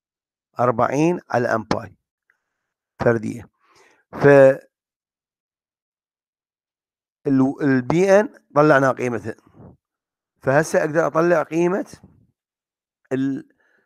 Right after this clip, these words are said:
سي ان. الدالة مال واي اللي فرضها هذه، هسه اعوض مكان ال سي ان ما يساويها. ال سي ان شنو قيمتها؟ انتبه لي،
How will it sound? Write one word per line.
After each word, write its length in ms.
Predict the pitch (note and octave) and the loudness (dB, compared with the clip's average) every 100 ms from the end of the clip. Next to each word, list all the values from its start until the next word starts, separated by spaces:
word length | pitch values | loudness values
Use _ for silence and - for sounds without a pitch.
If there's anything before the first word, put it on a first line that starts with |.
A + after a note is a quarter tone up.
| _ | _
سي 340 | - - C#3+ A2 | -20 -12 -10 -10
ان. 120 | - _ _ _ _ - | -14 _ _ _ _ -10
الدالة 540 | C3 A#2+ F3 G#3 G3+ | -4 4 4 4 4
مال 180 | F3 E3 | 2 2
واي 200 | D#3+ D#3+ | 4 4
اللي 120 | D3+ | 2
فرضها 760 | D3 D#3 C3+ D3+ D#3 D#3 C3+ C3+ | -2 -6 -4 -4 -2 -2 0 -2
هذه، 180 | A2 G#2 _ - | -2 -12 _ -16
هسه 300 | C3+ - E3+ | -14 -6 -2
اعوض 420 | C#3 B2+ E3 F3 | 0 2 4 2
مكان 580 | E3+ F3 E3+ - E3+ D#3 _ _ _ _ - | -2 -6 -6 0 0 0 _ _ _ _ -8
ال 140 | C#3 | -8
سي 320 | - F3 F#3 | -8 -6 -2
ان 40 | F3+ | 0
ما 120 | D#3 | 0
يساويها. 560 | C#3 C3 B2 A2 G#2 - _ _ _ _ _ _ _ _ _ _ _ _ _ _ _ _ _ _ _ _ _ _ _ _ _ _ _ _ _ | 2 0 -2 -6 -14 -18 _ _ _ _ _ _ _ _ _ _ _ _ _ _ _ _ _ _ _ _ _ _ _ _ _ _ _ _ _
ال 40 | C3+ | -16
سي 280 | - F3+ F#3 | -4 0 2
ان 60 | |
شنو 220 | E3+ F3 | 0 -2
قيمتها؟ 480 | F3 E3+ E3 D3+ C#3+ - _ | 0 0 0 0 -4 -8 _
انتبه 260 | - C3 B2+ | -12 -6 -4
لي، 180 | A2+ | -6